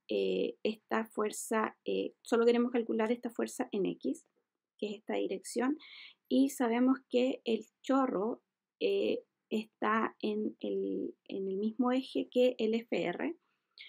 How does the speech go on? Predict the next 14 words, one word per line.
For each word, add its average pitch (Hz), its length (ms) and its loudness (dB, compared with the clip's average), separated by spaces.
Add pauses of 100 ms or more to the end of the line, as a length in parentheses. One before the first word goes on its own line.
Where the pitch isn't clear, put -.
(520)
pero 269 380 6
cuando 190 300 0
llega 240 720 4
a 214 360 0
la 196 180 -6
sección - 400 0
de 254 80 0
la 254 160 0
placa 262 360 0
se 247 140 -4
dispersa 233 520 0
en 226 60 0
todas 214 220 -2
direcciones, - 560 -6